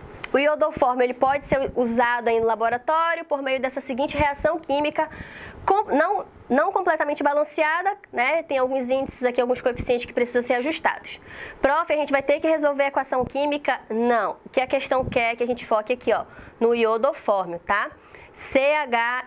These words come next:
I três, tá bom? Vamos lá pro nosso próximo slide. Então, a fórmula estrutural do iodofórmio.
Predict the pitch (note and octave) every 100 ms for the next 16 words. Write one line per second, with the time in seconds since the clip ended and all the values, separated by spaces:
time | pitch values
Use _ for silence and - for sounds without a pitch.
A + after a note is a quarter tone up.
0 | - B3+ D4+ - A#3 A#3 A3 E3 - -
1 | - - F#3 A3+ E4+ D#4 C4 C#4 C4+ C4
2 | C4+ C4 B3+ - A#3+ A#3+ C#4+ C#4+ G3 -
3 | - - - - - - - - - -
4 | - - - - - - - - - -
5 | - - - - D#4 D#4 D#4 D#4 D4 -
6 | - E4+ E4+ G4+ G#4 G#4 F#4 F#4 F4+ F4
7 | F#4 D4 C4+ C#4+ C#4+ C4+ D4+ E4 B3+ G#3
8 | F#3+